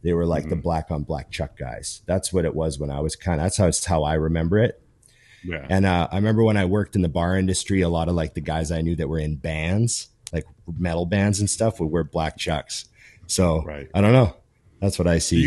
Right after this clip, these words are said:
Speaker 2: you, do you have high tops? Just 'cause you showed me a high top, but I thought you were a pure low top. Do you do both?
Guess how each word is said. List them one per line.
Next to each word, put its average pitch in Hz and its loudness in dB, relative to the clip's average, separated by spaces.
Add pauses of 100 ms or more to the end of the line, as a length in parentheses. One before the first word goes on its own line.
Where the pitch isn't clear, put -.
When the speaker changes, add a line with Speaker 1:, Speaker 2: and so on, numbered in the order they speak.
Speaker 2:
you, 123 -18
do 139 -4
you 160 2
have 175 0
high 123 -2
tops? 156 -10
Just - -8
'cause 107 -8
you 104 -2
showed 117 -2
me 104 -2
a 85 -4
high 117 -2
top, 87 -8
but 85 -8
I 90 -4
thought 104 -6
you 98 -6
were 92 -4
a 85 -10
pure 101 -8
low 90 -4
top. 85 -10
Do - -10
you 92 -10
do 107 -4
both? 92 -8